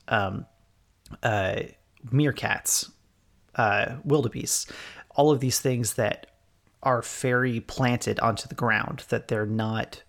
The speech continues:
naturally expressive animals. Um, there's not as much nuance that they can get away with, with these.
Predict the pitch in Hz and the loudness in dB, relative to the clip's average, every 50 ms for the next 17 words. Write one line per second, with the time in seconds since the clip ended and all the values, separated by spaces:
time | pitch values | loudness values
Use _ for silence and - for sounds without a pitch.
0 | _ - - 120 113 110 110 113 - - - 131 117 117 104 104 104 101 101 101 | _ -6 -4 -2 0 0 0 -2 -2 -4 -2 -2 0 0 0 0 -2 -2 -2 -4
1 | 113 - 120 - - - - 117 101 - - 104 101 107 117 107 98 98 101 - | -4 -4 -4 -6 -6 -6 -4 -4 -4 -2 -2 -2 0 0 0 0 -2 -2 -4 -4
2 | - - - - - - - - - - - - - _ _ - - - 107 101 | -4 -4 -4 -4 -6 -6 -10 -20 -20 -20 -20 -20 -20 _ _ -6 -2 -2 0 0
3 | 95 92 - - - - 127 117 - 131 117 117 117 - 117 107 98 - - 120 | 0 -2 -6 -4 0 0 0 2 2 2 2 2 0 0 -2 -4 -2 -2 -2 0
4 | 120 123 123 117 110 104 104 101 - - - 135 - - 120 107 - - 107 101 | 0 2 0 0 0 -2 -4 -6 -8 -10 -10 -10 -6 -6 -6 -6 -6 -6 -6 -4
5 | 117 113 165 107 117 123 117 107 113 110 - - - - - - - - - - | -4 -2 0 2 2 2 2 2 -2 -4 -6 -10 -14 -14 -12 -10 -10 -10 -8 -4
6 | 143 - - - | -2 -2 -2 -2